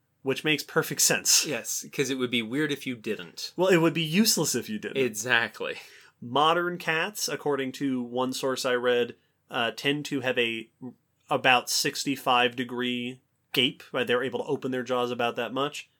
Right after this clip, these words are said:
Speaker 1: Smilodon is fam-, famously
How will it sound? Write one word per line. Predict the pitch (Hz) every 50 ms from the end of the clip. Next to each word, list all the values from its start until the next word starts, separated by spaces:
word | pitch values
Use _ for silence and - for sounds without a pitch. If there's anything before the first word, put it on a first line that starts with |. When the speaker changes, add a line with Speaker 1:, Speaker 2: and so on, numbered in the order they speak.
| _ _ _ _
Speaker 1:
Smilodon | - - - - - - 120 123 160 214 226 196 156 131 123 120 117 117 131 139
is | 127 113 110 -
fam-, | - 127 117 113 117 120
famously | - - 147 139 131 131 117 - 131 120 117 110 104 -